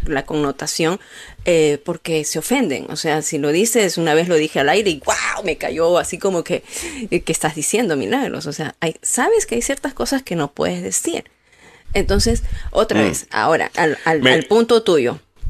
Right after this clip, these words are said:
Speaker 2: Ya.
Speaker 1: de que propios hispanos no estén entendiendo esta situación. Cuando yo escuché el video, eh, cuando escuché el, el, el audio, dije,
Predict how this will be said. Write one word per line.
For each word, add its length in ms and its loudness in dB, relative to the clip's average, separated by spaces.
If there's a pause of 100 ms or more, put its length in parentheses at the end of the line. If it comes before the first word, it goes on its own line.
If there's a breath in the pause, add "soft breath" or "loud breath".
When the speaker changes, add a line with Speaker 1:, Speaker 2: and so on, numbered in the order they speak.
(160)
Speaker 2:
Ya. 180 -2
Speaker 1:
de 120 2
que 140 2
propios 420 2
hispanos 600 -6
no 80 0
estén 260 0
entendiendo 640 0
esta 180 -2
situación. 500 -4
Cuando 320 0
yo 160 4
escuché 640 -2
el 120 0
video, 500 2 (180)
eh, 120 2
cuando 200 0
escuché 560 -2 (180)
el, 220 0 (160)
el, 260 -2
el 160 0
audio, 380 2
dije, 340 -2